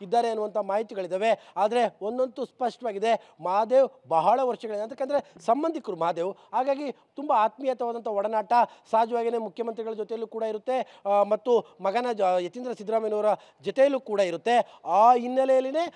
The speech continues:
ಅವರನ್ನ ಅಷ್ಟೊಂದು ಆಪ್ತ ವಲಯದಲ್ಲಿ ಬಿಟ್ಕೊಂಡಿರುವಂಥದ್ದು. ಆದ್ರೆ ಈಗ ಪ್ರಶ್ನೆ ಇರುವಂಥದ್ದು, ಅಂಥದ್ದೇ ಆಪ್ತ ವಲಯ ಕಟ್ಕೊಂಡ್ರು ಕೂಡ ಅಲ್ಲಿಯೂ ಕೂಡ ಈ ಥರದ ತಪ್ಪುಗಳಾಗ್ತಾ ಇರುವಂಥದ್ದು, ಅಲ್ಲಿಯೂ ಕೂಡ ಈ ಥರದಲ್ಲಿ ಇವರಿಗೆ ಮೋಸ ಮಾಡುವಂಥ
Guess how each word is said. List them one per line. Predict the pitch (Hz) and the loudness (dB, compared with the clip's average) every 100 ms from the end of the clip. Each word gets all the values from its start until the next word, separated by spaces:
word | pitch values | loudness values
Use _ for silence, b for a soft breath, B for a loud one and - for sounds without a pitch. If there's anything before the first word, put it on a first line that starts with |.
| B | B
ಅವರನ್ನ | 208 233 247 208 | 0 0 0 -2
ಅಷ್ಟೊಂದು | - 277 294 | -2 -6 -4
ಆಪ್ತ | 247 175 240 - _ 320 | 0 4 4 2 _ 0
ವಲಯದಲ್ಲಿ | 262 226 214 208 240 | 0 0 -4 -4 -6
ಬಿಟ್ಕೊಂಡಿರುವಂಥದ್ದು. | 190 180 226 202 190 180 175 156 - B | -8 -8 -6 -4 -6 -6 -6 -8 -10 B
ಆದ್ರೆ | 165 202 208 | -2 0 0
ಈಗ | 196 | -2
ಪ್ರಶ್ನೆ | 190 220 - 339 | -4 -6 -6 -4
ಇರುವಂಥದ್ದು, | 294 220 190 180 226 233 B B | -4 -4 -6 -4 -2 -2 B B
ಅಂಥದ್ದೇ | 156 202 233 277 269 269 | 0 0 0 -2 0 6
ಆಪ್ತ | 330 254 240 - | 6 8 4 2
ವಲಯ | 269 247 240 | 0 0 -2
ಕಟ್ಕೊಂಡ್ರು | - 240 220 - 359 330 311 240 | -2 -4 -4 -4 -2 -2 -2 -6
ಕೂಡ | - 190 247 240 B B - | -4 4 4 4 B B 0
ಅಲ್ಲಿಯೂ | 185 269 294 311 330 320 | 4 4 2 2 2 0
ಕೂಡ | - 254 240 262 269 B B | -4 -6 2 4 4 B B
ಈ | 202 269 | -4 -2
ಥರದ | 247 240 240 | 0 0 0
ತಪ್ಪುಗಳಾಗ್ತಾ | 226 214 220 220 202 196 208 | 0 -2 0 2 2 0 -2
ಇರುವಂಥದ್ದು, | 202 196 190 196 | -2 -2 -4 -2
ಅಲ್ಲಿಯೂ | 190 160 220 277 302 302 | -2 0 0 -2 -4 -6
ಕೂಡ | - 247 | -6 -4
ಈ | 262 208 233 | -4 -4 -8
ಥರದಲ್ಲಿ | 247 226 214 247 247 B B | -6 -6 -6 -4 -6 B B
ಇವರಿಗೆ | 226 247 254 269 | -2 0 2 2
ಮೋಸ | - _ 165 208 277 254 294 | 0 _ -2 6 6 6 2
ಮಾಡುವಂಥ | 277 233 254 269 277 277 | 2 2 2 2 0 -2